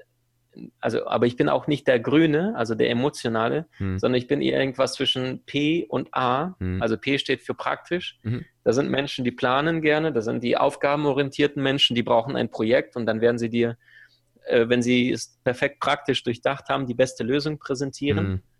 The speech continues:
Speaker 1: Und dann gibt's die A, das sind die Aktionsorientierten, das sind die gemachten, äh, Macher, Leader, ähm, Menschen, die in die Umsetzung kommen, wo andere ein Fragezeichen haben, da haben sie schon längst ein Ausrufezeichen.
Speaker 2: Okay.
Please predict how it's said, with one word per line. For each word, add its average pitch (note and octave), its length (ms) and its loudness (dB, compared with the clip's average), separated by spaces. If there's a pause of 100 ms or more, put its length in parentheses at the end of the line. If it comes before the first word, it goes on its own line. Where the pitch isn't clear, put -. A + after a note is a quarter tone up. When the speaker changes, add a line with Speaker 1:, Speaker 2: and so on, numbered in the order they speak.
(540)
Speaker 1:
Und C3+ 220 0
dann C#3 120 4
gibt's D3 200 -4
die - 160 -6
A, C3 180 0
das C#3+ 140 2
sind C3+ 120 -2
die A#2+ 100 0
Aktionsorientierten, C3+ 1400 -4
das A2+ 140 -6
sind A#2 160 -6
die A2+ 60 -2
gemachten, A2+ 800 -4 (200)
äh, A#2 300 -6
Macher, C3 440 -2
Leader, C3 540 0 (260)
ähm, B2+ 540 -2 (120)
Menschen, C3 400 -2
die A#2+ 120 0
in A#2 60 -2
die B2+ 60 -2
Umsetzung C#3 540 -2
kommen, C3+ 440 -4 (340)
wo - 80 0
andere C3 340 0
ein B2+ 100 0
Fragezeichen B2 800 -2
haben, A#2+ 280 -2
da A2 100 0
haben A#2 160 -2
sie A#2+ 140 -6
schon A2 180 -8
längst A#2 240 -2
ein A#2 80 -2
Ausrufezeichen. G#2+ 1040 -4
Speaker 2:
Okay. F2 300 -8